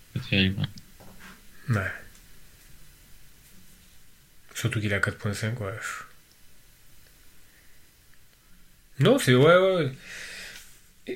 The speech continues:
Speaker 2: C'est pas mal, euh, Martinez à cinq.
Speaker 1: Ouais. Bon, ben, on, on vous conseille ça.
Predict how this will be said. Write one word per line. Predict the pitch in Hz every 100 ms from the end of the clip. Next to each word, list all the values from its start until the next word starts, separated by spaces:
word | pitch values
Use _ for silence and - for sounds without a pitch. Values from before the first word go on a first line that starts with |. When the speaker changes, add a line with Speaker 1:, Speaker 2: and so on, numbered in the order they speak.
| -
Speaker 2:
C'est | - 160
pas | 165
mal, | 156 127 - -
euh, | 131
Martinez | 123 117 - 120
à | 107
cinq. | 104 107 - - - - - _ -
Speaker 1:
Ouais. | 143 131 - - - - - - - - - - - - - - - - - - - - - - - - - - _ -
Bon, | 127 165
ben, | 170 135 127 120 - -
on, | 135
on |
vous | 151
conseille | 156 170 156
ça. | 131 - 143 -